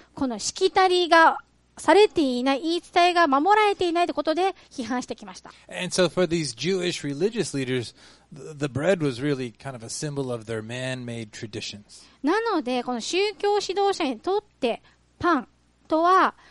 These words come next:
Speaker 1: 人が作り上げたしきたり、言い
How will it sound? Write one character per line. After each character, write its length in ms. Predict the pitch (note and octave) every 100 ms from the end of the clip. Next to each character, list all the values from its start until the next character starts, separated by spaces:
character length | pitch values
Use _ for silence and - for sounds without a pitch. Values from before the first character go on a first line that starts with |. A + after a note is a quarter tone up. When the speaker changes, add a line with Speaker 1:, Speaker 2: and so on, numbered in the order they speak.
| -
Speaker 1:
人 320 | - - G#4 G#4
が 160 | G#4+ -
作 380 | - - F4
り 120 | F#4 F4+
上 160 | F4
げ 160 | F#4 F4+
た 180 | G#3+ F3+
し 220 | - - -
き 180 | B3+ C#4+
た 180 | D4
り、 220 | C#4 C4 -
言 200 | - C#4
い 60 | D4+